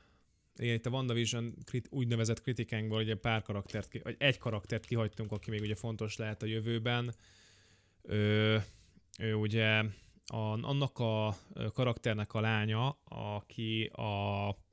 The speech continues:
a Captain Marvelben, ugye a barátnője volt a,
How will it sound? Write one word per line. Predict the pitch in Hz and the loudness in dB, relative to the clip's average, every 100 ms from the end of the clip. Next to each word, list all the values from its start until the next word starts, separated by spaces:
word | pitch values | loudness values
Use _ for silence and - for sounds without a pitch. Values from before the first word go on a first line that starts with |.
| - - - - - - _ _ - - 87 | -18 -18 -20 -20 -20 -20 _ _ -18 -6 -2
a | 85 87 82 - _ - 151 | 0 0 -2 -6 _ 0 4
Captain | 147 - 110 | 6 6 6
Marvelben, | 110 110 104 95 113 123 147 156 - - _ _ - | 6 6 4 4 6 6 6 4 2 -8 _ _ -4
ugye | 120 | 0
a | 107 | 2
barátnője | 120 110 95 113 104 | 4 4 2 0 2
volt | 104 110 104 - | 2 2 0 -4
a, | - 107 101 98 | -6 -4 -4 -4